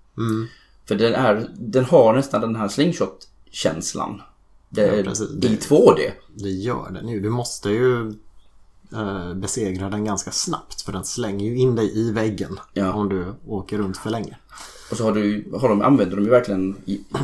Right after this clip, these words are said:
Speaker 2: alltså, hjältens anim-, Strider heter han. <laughs> Så, så, så,
Speaker 1: Strider Hiryu.
Speaker 2: Ja. Striders, liksom, animationer är rätt, det finns många, liksom,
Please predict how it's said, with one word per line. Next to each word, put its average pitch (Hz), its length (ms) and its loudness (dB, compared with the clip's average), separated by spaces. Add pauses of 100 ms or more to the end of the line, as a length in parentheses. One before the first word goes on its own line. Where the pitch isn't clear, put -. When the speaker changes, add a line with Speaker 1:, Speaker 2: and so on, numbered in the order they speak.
Speaker 2:
alltså, 92 380 2
hjältens 98 760 0
anim-, 98 260 2
Strider 87 420 0
heter 87 220 -6
han. 151 420 -2
<laughs> 156 180 10
Så, 143 140 6
så, - 200 0
så, 104 360 -2
Speaker 1:
Strider 95 640 0 (160)
Hiryu. 113 480 0 (300)
Speaker 2:
Ja. 113 160 6 (640)
Striders, 95 480 4
liksom, 95 260 -2
animationer 95 840 2 (300)
är - 140 2
rätt, 110 260 0 (420)
det 101 80 -4
finns 104 180 -2
många, 110 420 2
liksom, 90 600 -6